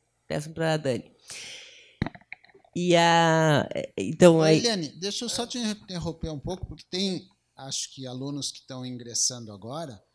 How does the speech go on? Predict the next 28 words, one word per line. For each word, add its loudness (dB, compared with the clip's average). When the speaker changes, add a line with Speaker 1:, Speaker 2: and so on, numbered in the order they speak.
Speaker 2:
e -12
talvez -6
não -6
estejam -2
entendendo -2
bem -6
por -12
que -6
que -18
tu -10
fala -10
tanto -10
em -8
iep. -4
Speaker 1:
É, -6
eu -2
acho 0
Speaker 2:
Quando -4
Speaker 1:
que 2
eu 4
Speaker 2:
hoje 0
o -8
P -10
G -8
D -10
R -2
tá -8
dentro -4